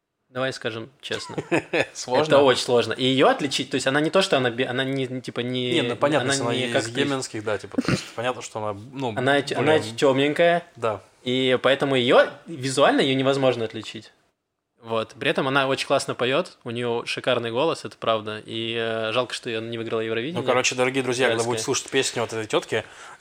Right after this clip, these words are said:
Speaker 2: держите в уме ее расистский образ. Просто чтобы вы не только
Speaker 1: <laughs>
Speaker 2: наслаждались, но чтобы вас, ваше наслаждение было неполным, без некоторых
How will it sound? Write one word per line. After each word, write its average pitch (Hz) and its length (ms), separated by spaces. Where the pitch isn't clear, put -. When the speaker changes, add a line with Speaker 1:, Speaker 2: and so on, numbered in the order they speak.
Speaker 2:
держите 131 340
в 117 120
уме 123 480
ее 110 420
расистский 107 500
образ. 101 320
Просто 127 240
чтобы 104 220
вы 110 140
не 117 120
только 165 200
Speaker 1:
<laughs> 233 200
Speaker 2:
наслаждались, 135 380
но 139 140
чтобы 151 220
вас, - 80
ваше 160 480
наслаждение 156 340
было 135 140
неполным, 190 560
без 131 160
некоторых 143 400